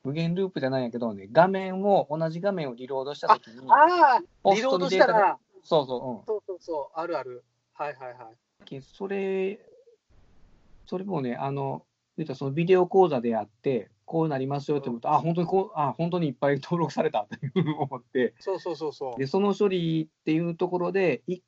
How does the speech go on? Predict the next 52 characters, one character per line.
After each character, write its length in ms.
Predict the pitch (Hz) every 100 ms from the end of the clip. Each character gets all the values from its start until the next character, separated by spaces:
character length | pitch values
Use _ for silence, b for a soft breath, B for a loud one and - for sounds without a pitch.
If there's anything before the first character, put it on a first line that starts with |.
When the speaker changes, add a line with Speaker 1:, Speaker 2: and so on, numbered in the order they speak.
| _
Speaker 1:
回、 300 | 196 185 180
Speaker 2:
う 120 | 175
ん。 100 | 127 120 _ _ _ _ _ -
Speaker 1:
え 60 | 131 127 123
ー 40 | 120 -
と、 380 | 123 117 110 110 _ _ _ _
ヘ 60 | 160
ッ 80 | 160
ダ 140 | 165
ー 20 | 160
ロ 120 | 165
ケ 160 | 196
ー 60 | 180
シ 20 |
ョ 160 | 139 120
ン 60 |
で 80 | 123
も 120 | 135
う 40 | 151
一 60 | -
回、 300 | 151 147 - _
お-、 100 | 135 135 _ -
同 160 | 131
じ 60 | 131
ペ 120 | 160
ー 40 | 131
ジ 40 |
を 40 | 113
読 60 |
み 100 | 135
出 0 |
し 20 |
て。 40 | 143
Speaker 2:
リ 60 |
ダ 100 | 202 208
イ 20 |
レ 80 | 220
ク 60 |
ト 80 | 226
か 100 | 226
け 80 | 226
る 80 | 202
ん 20 |
や 100 | 120
ろ？ 140 | - 185
Speaker 1:
う 180 | 202
ん、 60 | 160
そ 100 | 147
う 40 |
そ 100 | 131
う、 100 |
う 40 | 131